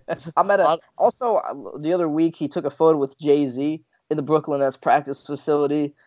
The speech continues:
Speaker 2: I'm so enthralled about that. Jay-Z needs to have a knife at all times when he's next to Kyrie Irving. He needs to threaten Kyrie Irving that, "Kyrie, I was in the club with Un Rivera back in, like, nineteen ninety-eight.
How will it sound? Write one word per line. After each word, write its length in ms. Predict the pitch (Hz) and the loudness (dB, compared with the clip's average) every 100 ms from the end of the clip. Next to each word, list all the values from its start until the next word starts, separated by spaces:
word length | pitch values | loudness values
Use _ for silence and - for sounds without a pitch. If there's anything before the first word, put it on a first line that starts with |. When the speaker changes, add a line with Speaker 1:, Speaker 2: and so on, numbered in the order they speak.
| - | -4
Speaker 2:
I'm 140 | 147 | -4
so 400 | 139 - 180 170 | -4 2 6 6
enthralled 600 | 151 143 - 139 151 156 | 4 0 -6 0 2 2
about 260 | 139 139 139 | 0 -2 0
that. 280 | 156 143 - _ - | -2 -2 -4 _ -16
Jay-Z 640 | 139 170 175 143 170 165 - _ - | -2 0 0 0 -2 -2 -8 _ -8
needs 220 | 151 151 | -8 -4
to 100 | 147 | 0
have 160 | 139 147 | 2 2
a 60 | |
knife 400 | 127 135 160 156 | 0 0 0 0
at 80 | 143 | 0
all 180 | 147 151 | 2 0
times 580 | - 151 151 151 147 - _ | 0 0 0 -4 -10 -16 _
when 160 | 151 143 | -6 -2
he's 160 | 147 | -4
next 280 | 139 151 - | 0 -2 -2
to 80 | 143 | -4
Kyrie 380 | 156 143 147 139 | 0 2 2 2
Irving. 360 | 143 139 143 | 0 -2 -6
He 60 | 139 | -6
needs 160 | 143 127 | -6 -6
to 80 | |
threaten 500 | 120 - 151 160 139 | -12 -2 0 0 -2
Kyrie 460 | 143 - 139 139 131 | -4 2 2 2 2
Irving 400 | 139 131 131 123 | 0 0 -4 0
that, 300 | 127 127 - _ | 0 0 -4 _
"Kyrie, 540 | - 123 131 160 139 127 _ _ | -2 0 2 2 0 -4 _ _
I 60 | - | -2
was 160 | 147 143 | 0 -2
in 80 | |
the 80 | 139 | -4
club 260 | 131 170 156 | 0 2 2
with 120 | 139 - | 0 0
Un 160 | 147 | 0
Rivera 420 | 131 127 156 147 123 | 0 2 2 2 4
back 220 | 131 131 | 2 2
in, 100 | 131 | 0
like, 180 | 135 123 | -2 0
nineteen 340 | 143 143 135 | -4 -4 -4
ninety-eight. 520 | 139 127 139 156 - | -2 -2 0 0 -2